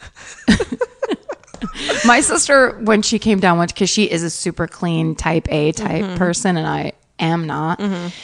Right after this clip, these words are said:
Speaker 1: My sister got crazy bummed because the, I have that co-, um, the drain in my
Speaker 2: <gasps>
Speaker 1: bathtub.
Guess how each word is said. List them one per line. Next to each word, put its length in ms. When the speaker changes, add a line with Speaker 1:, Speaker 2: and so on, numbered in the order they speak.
Speaker 1:
My 160
sister 540
got 340
crazy 420
bummed 420
because 400
the, 360
I 100
have 140
that 160
co-, 140
um, 500
the 180
drain 280
in 140
my 180
Speaker 2:
<gasps> 60
Speaker 1:
bathtub. 600